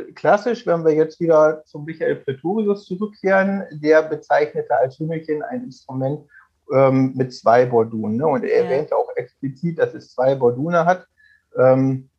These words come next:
Speaker 1: das heißt, mit einem Bordun ist es jetzt so historisch,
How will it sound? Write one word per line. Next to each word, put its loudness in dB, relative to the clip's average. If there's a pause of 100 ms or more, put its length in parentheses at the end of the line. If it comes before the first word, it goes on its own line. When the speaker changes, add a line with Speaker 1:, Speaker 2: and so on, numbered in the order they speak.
(100)
Speaker 1:
das -8
heißt, -2
mit -6
einem 2
Bordun 2
ist -8
es -10
jetzt 0
so 0
historisch, 0